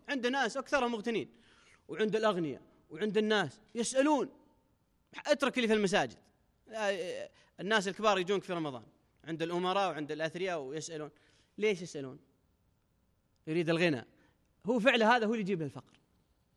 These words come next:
قال عليه الصلاة والسلام: "ما فتح عبد على نفسه باب مسألة إلا انفتح معه باب فقر". وحده بوحده. مرة هذا يقين. ونحن نراه نر-، رأي العين. والله أن هؤلاء اللي، اللي مفتونين ب-، بالسؤال هذا ما يغتنون.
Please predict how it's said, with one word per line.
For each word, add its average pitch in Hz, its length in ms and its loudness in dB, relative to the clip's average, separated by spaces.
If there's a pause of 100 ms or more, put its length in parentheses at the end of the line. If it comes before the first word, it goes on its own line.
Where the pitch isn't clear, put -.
(600)
قال 185 140 4
عليه 175 120 4
الصلاة 170 240 2
والسلام: 180 300 2
"ما 185 400 0
فتح 185 300 -2
عبد 165 420 0
على 190 200 2
نفسه 175 200 -2
باب 185 240 4
مسألة 208 360 0 (300)
إلا 196 160 2
انفتح 180 300 0
معه 180 180 2
باب 165 180 2
فقر". - 320 -12 (1300)
وحده 277 280 4
بوحده. 208 360 0
مرة 294 380 4
هذا 269 200 8
يقين. 247 480 6 (400)
ونحن 247 320 2
نراه 240 280 8
نر-، 214 280 2
رأي 208 180 2
العين. 160 240 0 (240)
والله 226 240 4
أن 214 100 2
هؤلاء 214 360 4
اللي، 185 180 0
اللي 190 160 -4
مفتونين 202 420 -2
ب-، 165 200 -8
بالسؤال 170 400 -6
هذا 170 200 -6 (340)
ما 214 120 -2
يغتنون. 143 340 -6